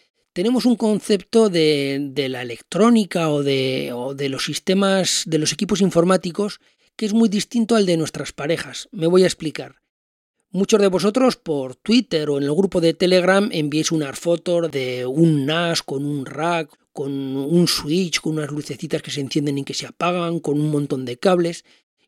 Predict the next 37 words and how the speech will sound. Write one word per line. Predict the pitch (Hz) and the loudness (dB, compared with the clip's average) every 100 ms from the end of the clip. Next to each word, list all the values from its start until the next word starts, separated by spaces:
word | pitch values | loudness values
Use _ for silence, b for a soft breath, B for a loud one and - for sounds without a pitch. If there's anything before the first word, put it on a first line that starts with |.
| - | -10
y | |
nos | 160 - | -8 -4
parece | 180 190 247 | -2 2 4
superbonito. | 226 170 143 131 139 - - _ _ _ _ | 4 4 0 -2 -6 -8 -20 _ _ _ _
Y | - 151 | -12 -8
tenemos | 143 143 160 | -8 -6 -2
el | 180 | -2
concepto | 175 160 175 226 208 | -2 -2 -4 -2 -2
de | 156 | -2
que | 139 131 - | -6 -10 -10
esto | 170 - 220 | -8 2 4
mola | 175 156 139 | 6 2 2
mucho. | 131 135 - - _ _ _ _ _ _ _ | -4 -10 -12 -16 _ _ _ _ _ _ _
Y | - | -10
lo | 160 | -4
mismo, | 156 180 185 208 | 0 0 4 4
pues, | 185 170 | 2 -2
cuando | 170 147 | -2 -4
montamos | 139 139 175 175 165 | -4 -2 2 2 4
un | 175 | 2
sistema | 147 - 135 | 0 -4 -6
multimedia, | 135 135 - 139 170 214 208 208 | -4 -6 -6 -2 4 4 4 2
nuestra | 175 - 135 | 0 -6 -12
televisión, | 120 123 123 123 - 185 190 180 | -14 -16 -14 -6 0 2 2 -2
bueno, | 139 113 _ _ | -6 -16 _ _
ya, | 165 170 185 185 170 | -18 -2 0 2 0
ya | 175 | 2
sabéis | 180 190 - | 4 4 2
por | 151 | -4
dónde | 139 135 120 | -6 -8 -12
voy. | 107 - _ _ _ _ | -18 -20 _ _ _ _
A | - 170 | -10 -6
nosotros | 180 220 254 | -2 2 4
nos | 233 185 | 4 4
gusta | 196 - | 2 2
la | 185 175 | 2 2
tecnología, | 170 165 156 147 247 220 254 | 0 0 0 2 2 0 -2